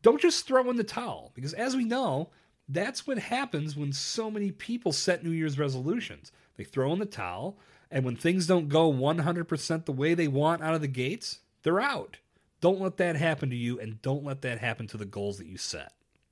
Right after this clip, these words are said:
Setting your podcasting goals, or,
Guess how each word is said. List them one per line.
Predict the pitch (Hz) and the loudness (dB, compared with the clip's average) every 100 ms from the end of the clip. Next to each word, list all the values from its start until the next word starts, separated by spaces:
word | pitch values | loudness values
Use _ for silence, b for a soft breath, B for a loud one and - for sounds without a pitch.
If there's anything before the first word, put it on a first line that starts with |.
| _ _ _ _ _ _ _ _ _ b b b | _ _ _ _ _ _ _ _ _ b b b
Setting | - 214 277 320 | 2 4 4 4
your | 196 | 0
podcasting | - 160 170 185 175 - 170 | 0 -2 -2 -2 -4 -4 -4
goals, | 151 151 160 160 147 - | 0 2 2 -2 -4 -8
or, | 143 131 | -8 -8